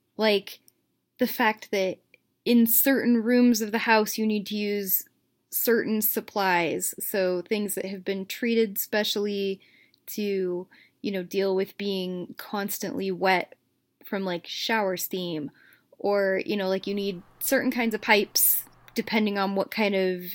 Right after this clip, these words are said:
what kind of sink you have or, you know, what room of the house that is in. And, like, the plumbing is different, electrical is different, all depending on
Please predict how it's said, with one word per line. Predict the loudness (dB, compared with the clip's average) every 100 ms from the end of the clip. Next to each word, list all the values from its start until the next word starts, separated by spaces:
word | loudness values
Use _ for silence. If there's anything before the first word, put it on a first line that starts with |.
| -16 -20 -10
what | -6 -4
kind | -4 0
of |
sink | 2 4 4
you | 4
have | 6 6 4 0
or, | -2 0 0 0
you | -2
know, | -2
what | -2 -2 0
room | 2 4
of | 2
the | -2
house | -2 -4 -2
that | 0 0
is | -2
in. | -4 -4 -6 -8 -12 -20 -20 -20 _
And, | -4 0 0 -2
like, | -4 -4
the | -6
plumbing | 0 4 6 4
is | 2
different, | 0 0 0 0 0 -2 _ -4
electrical | 0 0 -2 -2 2 2
is | 2
different, | 2 0 0 -2 -2 -6 -2
all | 0 0
depending | 0 2 2 2
on | 0 0 -2 -4 -8